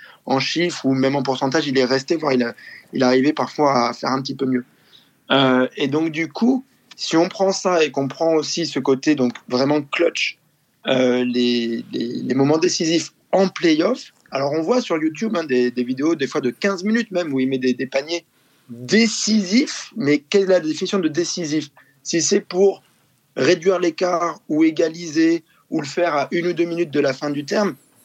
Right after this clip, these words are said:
il y en a plein. Encore une fois, quinze minutes, cinq minutes, il y a plusieurs vidéos, il y a plusieurs mix. Mais quand on regarde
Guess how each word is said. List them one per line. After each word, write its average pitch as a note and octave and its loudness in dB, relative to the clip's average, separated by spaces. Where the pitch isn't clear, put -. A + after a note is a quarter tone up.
il D#3 2
y - 6
en F#3+ 2
a F#3+ 4
plein. D#3+ -2
Encore D3 -4
une D3 -4
fois, F#3 0
quinze E3+ -4
minutes, D#3 -2
cinq D#3 -4
minutes, D#3 -2
il - -6
y - -4
a - -4
plusieurs D#3 0
vidéos, D3 0
il F3 2
y E3 2
a D3 2
plusieurs D3+ 0
mix. B2+ -4
Mais C3+ 2
quand E3 -2
on F3+ 2
regarde F#3 2